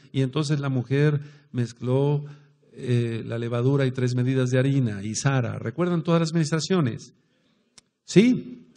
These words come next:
"Así ha dicho Yahweh de los ejércitos, en aquellos días acontecerá que diez hombres de las naciones, la casa de Israel, de toda lengua,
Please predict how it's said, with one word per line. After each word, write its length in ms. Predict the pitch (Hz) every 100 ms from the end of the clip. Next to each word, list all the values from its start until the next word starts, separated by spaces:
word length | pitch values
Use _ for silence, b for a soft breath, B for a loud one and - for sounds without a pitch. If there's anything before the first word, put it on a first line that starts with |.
| B B _
"Así 200 | 123 170
ha 60 | 156
dicho 260 | 156 147
Yahweh 240 | 139 139 131
de 60 |
los 140 | 123 -
ejércitos, 460 | 117 131 123 117
en 100 | 120
aquellos 340 | 117 120 123 113
días 260 | 123 127
acontecerá 460 | 120 110 - 120 123
que 120 | 120
diez 300 | 113 160 156
hombres 300 | 165 170 156
de 80 | 147
las 100 | 147
naciones, 340 | 143 139 143
la 80 | 117
casa 200 | 123 127
de 80 | 139
Israel, 440 | 127 139 143 117
de 100 | 110
toda 200 | 110 143
lengua, 400 | 143 151 156 151